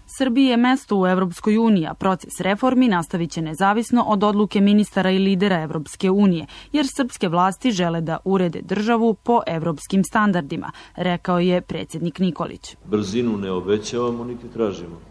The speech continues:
Speaker 2: ali tražimo da realno, vrednosno procenjuju jesmo li mi za ovih godinu dana ili za ovih deset godina, koliko god godina žele da uzmu u obzir,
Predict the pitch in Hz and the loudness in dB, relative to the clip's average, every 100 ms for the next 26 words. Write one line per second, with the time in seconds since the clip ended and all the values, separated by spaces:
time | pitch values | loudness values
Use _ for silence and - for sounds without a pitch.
0 | - 107 110 107 113 107 123 120 117 113 | -6 -2 -2 0 -2 -4 -8 -6 -2 -2
1 | 110 107 104 - - - 90 101 123 139 | -4 -8 -14 -20 -20 -20 -8 -4 -2 -2
2 | 101 82 - - - 92 113 135 147 127 | -6 -10 -16 -20 -18 -4 0 0 -2 -4
3 | 117 107 101 101 113 113 110 101 110 123 | -6 -6 -6 -4 -2 0 0 -2 -4 -4
4 | 147 131 120 113 101 90 - - - 101 | -4 -4 -2 -2 -4 -6 -16 -20 -20 -6
5 | 101 117 131 - 113 131 139 139 123 127 | -2 0 0 -4 0 0 0 -4 -2 -4
6 | 127 104 98 117 120 139 156 165 147 151 | -4 -4 0 0 2 0 0 -4 0 0
7 | 131 117 104 117 117 127 120 147 123 127 | 2 -2 -4 -4 -4 -2 0 0 2 0
8 | 117 107 95 - - - - - 104 120 | 0 -4 -6 -10 -20 -20 -20 -8 0 0
9 | 117 107 113 101 104 110 117 107 104 | 0 -2 -4 -4 -2 -2 -2 -2 -2